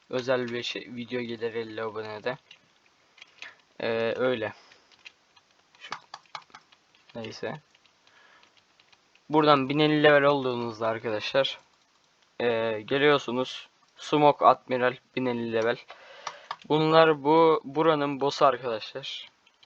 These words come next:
E, yirmi bin para veriyor. Otuz iki bin milyon. Otuz iki milyon X P.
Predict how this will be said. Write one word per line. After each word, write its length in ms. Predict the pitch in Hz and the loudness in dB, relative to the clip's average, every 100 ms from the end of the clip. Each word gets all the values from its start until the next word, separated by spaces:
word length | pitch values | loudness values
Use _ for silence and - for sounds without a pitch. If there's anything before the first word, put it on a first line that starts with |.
| _ | _
E, 120 | 120 | -4
yirmi 380 | 123 117 127 127 | -4 -2 -2 -2
bin 220 | 123 120 | -4 -4
para 280 | 117 123 120 | -4 -2 -2
veriyor. 400 | 120 113 117 117 | -2 -2 -2 -2
Otuz 300 | 127 123 120 | -4 -12 -16
iki 200 | 113 120 | -14 -10
bin 100 | 120 | -8
milyon. 480 | 113 110 107 107 101 - - _ _ - _ _ | -8 -12 -14 -14 -16 -20 -20 _ _ -20 _ _
Otuz 320 | 123 117 117 | -12 -10 -14
iki 180 | 117 131 | -8 -6
milyon 400 | 120 110 110 101 _ - | -4 -6 -8 -10 _ -16
X 260 | 120 - | -14 -10
P. 180 | 120 120 | -8 -8